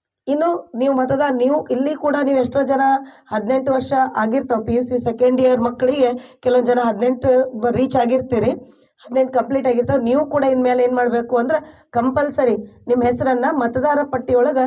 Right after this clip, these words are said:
ನೇಮಕ ಮಾಡ್ಕೊರಿ. ನೀವು ಕೂಡ ವೋಟರ್ ಐ ಡಿಯನ್ನ ಪಡ್ಕೊಬಹುದು,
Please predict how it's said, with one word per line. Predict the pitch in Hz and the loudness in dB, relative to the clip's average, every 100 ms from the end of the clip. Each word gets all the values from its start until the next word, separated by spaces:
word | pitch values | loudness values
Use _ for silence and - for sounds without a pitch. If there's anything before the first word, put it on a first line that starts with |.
| 254 - - | -2 -14 -6
ನೇಮಕ | 226 233 240 | -2 0 0
ಮಾಡ್ಕೊರಿ. | 208 196 196 104 - - _ _ _ _ _ - | 0 -2 -4 -12 -14 -20 _ _ _ _ _ -2
ನೀವು | 262 294 | 0 0
ಕೂಡ | 285 262 | 0 2
ವೋಟರ್ | 240 240 254 | 2 2 2
ಐ | 240 | 4
ಡಿಯನ್ನ | 240 247 - | 2 2 0
ಪಡ್ಕೊಬಹುದು, | 240 233 233 196 185 180 - - | -2 0 0 0 -2 -4 -10 -20